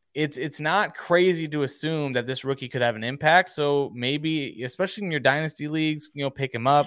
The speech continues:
if he's not available. You could probably get him cheap. I, I think that he's a name that you can, you know, obviously we know the tight end spot is kind of fickle. You need tight, you know, touchdowns typically.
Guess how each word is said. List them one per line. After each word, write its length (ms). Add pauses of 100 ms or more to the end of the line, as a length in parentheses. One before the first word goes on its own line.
if 180
he's 140
not 140
available. 380
You 80
could 80
probably 160
get 100
him 80
cheap. 300 (1600)
I, 300 (160)
I 40
think 280
that 120
he's 220
a 60
name 180
that 80
you 100
can, 120 (180)
you 160
know, 80
obviously 360
we 140
know 380 (480)
the 100
tight 260
end 120
spot 240
is 80
kind 140
of 60
fickle. 460
You 120
need 240
tight, 340
you 120
know, 60
touchdowns 540
typically. 480